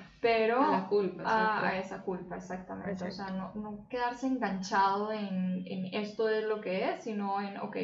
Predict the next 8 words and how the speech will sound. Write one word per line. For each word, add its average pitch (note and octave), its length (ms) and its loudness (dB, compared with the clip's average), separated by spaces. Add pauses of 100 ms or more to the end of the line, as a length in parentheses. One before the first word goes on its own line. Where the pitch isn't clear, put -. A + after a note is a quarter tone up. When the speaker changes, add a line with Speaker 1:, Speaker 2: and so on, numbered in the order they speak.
Speaker 1:
¿cómo A3+ 340 4
vamos A3 200 0
a A3+ 60 -2
seguir F#3+ 260 -4
adelante? F#3 460 -2
¿Cómo G3+ 320 -2
vamos G#3 300 -4
a, G#3 220 -6